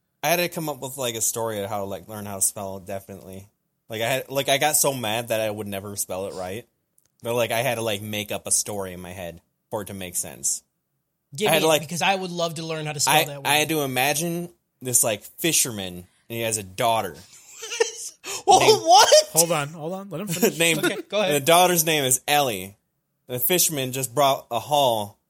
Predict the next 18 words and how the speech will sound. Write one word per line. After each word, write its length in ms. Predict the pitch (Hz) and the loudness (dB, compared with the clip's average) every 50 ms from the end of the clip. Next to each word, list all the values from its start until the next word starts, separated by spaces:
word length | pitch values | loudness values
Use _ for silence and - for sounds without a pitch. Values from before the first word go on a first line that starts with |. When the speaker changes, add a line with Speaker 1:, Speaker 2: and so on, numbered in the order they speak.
| _ _ _ _ _ _ _ _ | _ _ _ _ _ _ _ _
Speaker 1:
and 100 | - 117 - | -8 -4 -4
she 120 | - 151 | -4 -2
needs 280 | 143 139 135 123 117 - | -4 -4 -4 -2 -2 -2
her, 360 | 139 131 120 117 110 117 - _ _ | -2 -4 -4 -4 -6 -10 -14 _ _
he 180 | 131 131 165 151 | -8 -6 -6 -4
needs 220 | 147 139 123 - | -4 -4 -4 -4
her 200 | - 131 120 117 | -4 -4 -4 -6
to, 100 | 107 110 | -6 -6
like, 340 | 107 104 98 98 92 - _ _ _ _ _ _ _ _ _ _ _ _ | -6 -4 -4 -4 -6 -8 _ _ _ _ _ _ _ _ _ _ _ _
clean 240 | - - 156 135 117 | -12 -8 -8 -6 -6
the 60 | 104 | -6
fish. 360 | - - 151 123 107 101 - | -4 -2 -2 -2 -2 -2 -4
And 60 | - 113 | -4 -2
he's 120 | 110 107 | -2 0
like, 200 | 117 107 101 101 _ _ _ _ _ _ _ - | 0 0 -2 -6 _ _ _ _ _ _ _ -10
"Defin 400 | 131 131 123 - - 135 127 123 | -8 -6 -6 -4 -4 -4 -4 -4
it, 180 | 110 98 - - _ _ _ - | -6 -8 -10 -14 _ _ _ -10
Ellie." 400 | 107 101 101 98 98 98 101 - | -8 -6 -6 -6 -8 -10 -12 -14